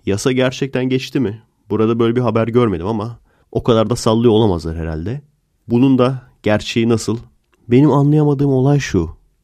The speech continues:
Almanya'nın karma eğitim zorunluluğunu kaldırmış olması, Batı karma eğitimi terk ediyor ise, iyi de bizde zaten öyle bir zorunluluk yok ki. Hatta dedim, "Ulan yoksa sonradan mı değişti?" Baktım internette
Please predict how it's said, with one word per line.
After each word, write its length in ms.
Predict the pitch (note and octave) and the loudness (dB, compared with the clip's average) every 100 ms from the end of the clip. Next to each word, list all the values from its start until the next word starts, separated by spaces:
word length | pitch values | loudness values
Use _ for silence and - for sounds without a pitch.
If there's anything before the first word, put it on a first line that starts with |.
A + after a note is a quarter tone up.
| - | -6
Almanya'nın 500 | G#2 G#2+ C#3 C#3 C#3 | -2 0 0 0 -4
karma 340 | - G2+ B2 A#2 | -4 -4 -2 -4
eğitim 280 | A2+ A#2+ | -4 -6
zorunluluğunu 680 | G#2 G#2 G#2+ G#2 G#2 G#2+ A#2+ | 0 0 0 -2 0 0 -2
kaldırmış 540 | - F#2 G2 G#2+ B2 - | -2 -2 -2 -4 -4 -6
olması, 600 | G2 F#2+ E2+ D#2 - A#2+ - _ _ - | -4 -4 -4 -6 -6 -6 -6 _ _ -12
Batı 580 | F2+ G#2 - C#3+ D#3+ - _ _ _ _ | -2 -2 0 0 0 -6 _ _ _ _
karma 340 | - G2+ B2 A#2+ | -4 -2 0 0
eğitimi 340 | G#2+ A#2 A#2+ | -2 -6 -6
terk 300 | C3 C#3+ C3+ | -6 -6 -6
ediyor 260 | G2+ F#2 E2 | -4 -4 -6
ise, 420 | - G2+ F2+ G#2 C3+ _ _ - | -10 -8 -6 -8 -10 _ _ -8
iyi 160 | A2+ D3+ | -4 -4
de 140 | A2+ | -4
bizde 240 | F#2 F2 F#2+ | -4 -4 -2
zaten 360 | B2+ C3 G2 G2+ _ _ G2 | -2 -4 -8 -8 _ _ -8
öyle 220 | F#2+ F#2 | -6 -6
bir 40 | |
zorunluluk 420 | F#2+ F#2 F2+ F2 | -6 -6 -6 -8
yok 220 | C3+ D#3 - | -8 -8 -12
ki. 200 | - _ _ - | -20 _ _ -10
Hatta 400 | D3+ - C3 C3 | -10 -4 -2 -2
dedim, 160 | C#3+ - | -4 -4
"Ulan 240 | A2+ C3 _ _ _ - | -4 -4 _ _ _ -4
yoksa 280 | G2 C#3+ | -2 0
sonradan 440 | A#2 A2+ D3+ D3+ B2+ | 0 2 4 2 2
mı 120 | G#2 | 0
değişti?" 380 | F#2+ F#2+ - A2+ | -2 -4 -6 -4
Baktım 360 | F#2+ - D#3 - | -4 -4 -6 -4
internette 720 | A2+ - B2 C3 C3 D#3 | -4 2 4 2 0 -4